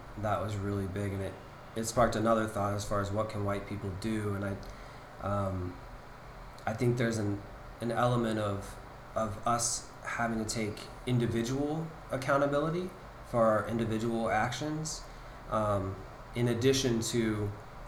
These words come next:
taking ownership of, of what historically has happened, um, for white people as a nation. And it's, and I say that 'cause it's easier, it's much easier to call out what other white people have done, either historically or in the present,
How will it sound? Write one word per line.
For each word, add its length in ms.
taking 320
ownership 500
of, 340
of 160
what 220
historically 640
has 200
happened, 500
um, 480
for 100
white 240
people 160
as 140
a 40
nation. 360
And 120
it's, 360
and 80
I 60
say 200
that 180
'cause 140
it's 160
easier, 760
it's 120
much 380
easier 360
to 80
call 360
out 300
what 180
other 240
white 260
people 280
have 160
done, 400
either 180
historically 600
or 40
in 80
the 60
present, 480